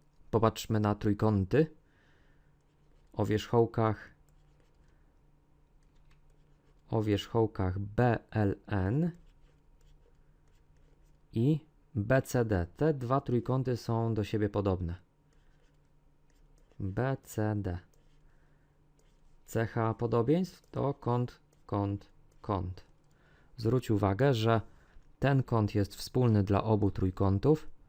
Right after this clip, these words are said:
Ten kąt odpowiada temu kątowi i tak samo ten kąt musi odpowiadać temu kątowi.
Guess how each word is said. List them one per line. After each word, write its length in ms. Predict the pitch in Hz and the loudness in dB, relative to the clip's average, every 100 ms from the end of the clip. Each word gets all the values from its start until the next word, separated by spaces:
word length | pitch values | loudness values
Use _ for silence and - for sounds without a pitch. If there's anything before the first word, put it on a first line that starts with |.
| - _ _ _ _ _ _ _ _ _ _ _ _ _ _ _ _ _ _ - | -20 _ _ _ _ _ _ _ _ _ _ _ _ _ _ _ _ _ _ 0
Ten 260 | 135 131 | 2 2
kąt 420 | - 113 92 90 - - _ _ _ _ | 2 2 2 -2 -12 -20 _ _ _ _
odpowiada 800 | 120 - 117 110 120 101 90 90 - - _ _ _ _ _ _ - _ | 0 0 0 4 4 2 0 -2 -10 -20 _ _ _ _ _ _ -20 _
temu 280 | - 101 98 | 0 2 2
kątowi 680 | - 98 104 101 135 160 - _ _ _ _ - _ - _ _ _ _ - - | 0 0 2 2 2 0 -2 _ _ _ _ -20 _ -20 _ _ _ _ -20 -2
i 120 | 156 | 0
tak 180 | 139 127 | 2 0
samo 380 | - 127 120 120 - - - _ - - _ - | 2 2 2 0 -6 -20 -20 _ -20 -20 _ 0
ten 240 | 123 123 | 2 2
kąt 460 | 117 110 110 - - - _ _ | 2 2 2 -4 -18 -20 _ _
musi 300 | 107 101 110 | 0 2 2
odpowiadać 580 | 101 - 98 95 95 - | 0 2 2 2 2 2
temu 260 | 101 90 87 | 2 2 0
kątowi. 540 | 90 87 85 85 | -4 -4 -4 -6